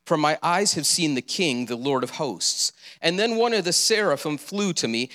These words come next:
and he had in his hand a live coal, which he had taken with the tongs from the altar.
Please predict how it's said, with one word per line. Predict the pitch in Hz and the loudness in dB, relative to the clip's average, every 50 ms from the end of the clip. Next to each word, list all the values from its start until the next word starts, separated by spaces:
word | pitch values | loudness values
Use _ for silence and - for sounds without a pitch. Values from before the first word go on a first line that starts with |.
| - - - | -8 -4 -2
and | 160 175 | 0 0
he | 180 185 | 2 2
had | 214 208 214 208 | 2 2 2 2
in | 202 180 | 0 0
his | 160 147 - | 0 0 0
hand | 196 196 196 175 135 | 0 0 0 0 0
a | 139 139 | -2 -2
live | 151 156 156 156 151 147 - _ | -2 -2 -2 -2 -2 -4 -6 _
coal, | - - 196 185 165 131 127 - | -6 -2 0 2 2 0 0 -2
which | - 151 - - | -4 -4 -4 -4
he | 175 165 | -2 -2
had | 147 - 127 - | -4 -4 -4 -6
taken | - - 185 208 202 - 160 143 143 139 | -4 -4 -4 -4 -4 -4 -4 -4 -2 -4
with | 147 151 - - | -4 -6 -8 -12
the | - | -20
tongs | _ - - - 190 180 165 139 110 113 117 123 131 - - | _ -10 -4 0 0 2 2 2 0 -2 -4 -4 -4 -4 -2
from | - 160 147 147 | -2 -2 -2 -2
the | 139 139 151 | -2 0 0
altar. | 156 151 135 - - 110 | 2 2 0 0 -2 -6